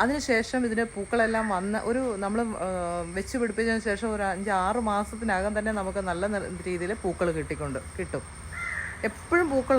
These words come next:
ഉണ്ടാവുന്നതുകൊണ്ടേ നമുക്ക്, ആ, ആ, അതിലിങ്ങനെ പൂക്കൾ വന്നുകൊണ്ടേയിരിക്കും, നിറഞ്ഞുകൊണ്ടേയിരിക്കുമേ.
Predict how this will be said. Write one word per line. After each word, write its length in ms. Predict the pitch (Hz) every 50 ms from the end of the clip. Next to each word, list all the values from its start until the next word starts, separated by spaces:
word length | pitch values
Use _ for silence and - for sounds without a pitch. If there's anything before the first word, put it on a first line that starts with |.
| 233
ഉണ്ടാവുന്നതുകൊണ്ടേ 580 | 208 196 196 196 196 202 202 202 202 190 170 196 277 370 - - - 202
നമുക്ക്, 280 | 196 190 196 190 226 254 294 - - - 185
ആ, 20 | 185 185 185 185 185 180 180 185 - - - - - - - - - -
ആ, 40 | 170 175 - -
അതിലിങ്ങനെ 400 | 196 214 226 220 226 220 233 240 233 226
പൂക്കൾ 240 | 214 208 - 226 226 220
വന്നുകൊണ്ടേയിരിക്കും, 840 | 208 202 202 202 208 208 202 208 208 208 208 190 170 160 165 170 185
നിറഞ്ഞുകൊണ്ടേയിരിക്കുമേ. 760 | 190 190 202 208 208 208 196 202 185 143 135 - 160 170 233